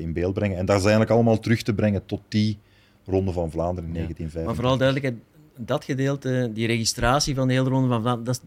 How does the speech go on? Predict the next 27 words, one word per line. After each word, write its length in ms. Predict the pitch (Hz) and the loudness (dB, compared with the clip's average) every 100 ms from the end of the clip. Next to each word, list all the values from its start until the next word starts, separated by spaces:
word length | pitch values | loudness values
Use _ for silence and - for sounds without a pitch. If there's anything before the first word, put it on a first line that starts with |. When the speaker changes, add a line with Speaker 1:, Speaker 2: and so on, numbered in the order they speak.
| - | -6
Speaker 2:
dat 140 | 127 | -6
zit 120 | 151 | -4
er 60 | 139 | -4
niet, 160 | 147 151 - - | -4 -6 -18 -8
eh, 180 | 135 127 | -6 -4
niet 260 | 131 139 | -6 -6
in? 120 | 156 196 | -6 -4
Speaker 1:
Nee, 380 | 95 104 110 113 | 2 4 6 6
ik 80 | |
ben 100 | 107 | 6
op 100 | 113 | 4
zoek 180 | - 143 | 2 0
gegaan 360 | 143 131 131 131 | 4 4 6 6
naar, 380 | 127 123 113 117 | 6 4 4 0
naar 280 | 117 110 | 2 2
mensen 280 | 113 123 120 | 4 2 2
die 120 | 117 | 2
er 160 | 107 107 | 2 0
toen 400 | 120 120 117 113 | 0 2 4 2
actief 440 | 104 - 117 104 85 | -2 -2 0 0 2
bij 220 | 104 120 | 4 4
waren, 480 | 123 131 131 131 113 | 2 0 0 0 0
maar 120 | 107 | 0
die 100 | 104 | 0
zijn 240 | 104 98 | 0 0
ondertussen 640 | 101 101 - 113 113 101 | -2 -4 -4 -6 -2 -4
ook 100 | 98 | -4